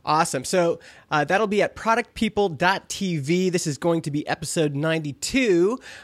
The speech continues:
But also, if you're just listening to this and you wanna type something into your phone, go mi-, uh, megamaker dot co slash microconf,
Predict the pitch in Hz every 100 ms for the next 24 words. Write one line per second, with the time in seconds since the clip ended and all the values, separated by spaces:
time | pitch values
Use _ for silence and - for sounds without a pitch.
0 | _ 170 170 170 - 214 240 - 214 190
1 | 170 160 170 175 175 185 175 170 165 165
2 | 170 156 151 151 - 160 - 160 151 143
3 | 151 - 151 151 151 147 165 160 160 123
4 | 143 147 175 - 143 143 139 143 190 233
5 | 214 196 202 170 170 143 - 170 160 156
6 | - - 175 147 139 139 147 160 165 -
7 | 151 147 - -